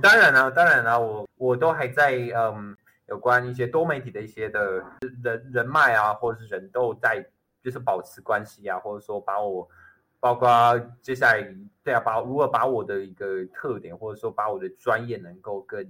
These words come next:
呃，更强化的，这也是我因为不断地在往前进的地方。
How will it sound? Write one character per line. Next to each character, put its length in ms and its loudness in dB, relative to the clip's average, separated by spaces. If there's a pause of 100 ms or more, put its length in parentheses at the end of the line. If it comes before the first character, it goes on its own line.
(480)
呃， 280 -12 (300)
更 220 -10
强 260 -16
化 300 -10
的， 100 -20 (180)
这 100 -4
也 100 -8
是 100 -8
我 340 -10 (640)
因 120 -10
为 180 -8
不 180 -14
断 160 2
地 140 -8
在 340 -6 (200)
往 200 -12
前 220 -20
进 100 -16
的 80 -14
地 200 -20
方。 240 -16